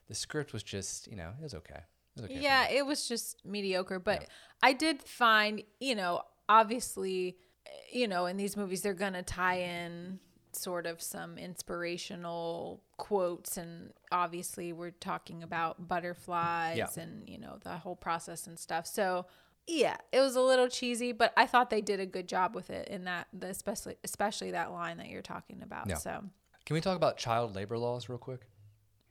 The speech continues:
Speaker 2: <laughs> Sure.
Speaker 1: Because, I mean, she basically has Amanda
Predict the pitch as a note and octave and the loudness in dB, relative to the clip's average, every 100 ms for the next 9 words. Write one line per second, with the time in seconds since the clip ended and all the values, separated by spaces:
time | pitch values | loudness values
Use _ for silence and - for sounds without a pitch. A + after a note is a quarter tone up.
0 | _ - - A#3+ - - - - C#4+ E4+ | _ -6 -2 0 0 -2 -4 -6 -6 -4
1 | - - C#4+ B3 F3 D3+ C3 - B2+ A#2 | -4 -4 -2 0 0 0 0 2 4 4
2 | A2+ G#2 - B2+ B2+ A#2+ - D#3+ D3 E3+ | 2 0 -4 -2 -2 -2 -4 -4 0 0
3 | F3+ D3+ A#2 C3 C3 G2+ F#2 - G#2 G2+ | 0 -2 -2 -2 -2 -2 -6 -8 -6 -4
4 | A2+ A#2+ F2 D#2+ | -2 -4 -4 -6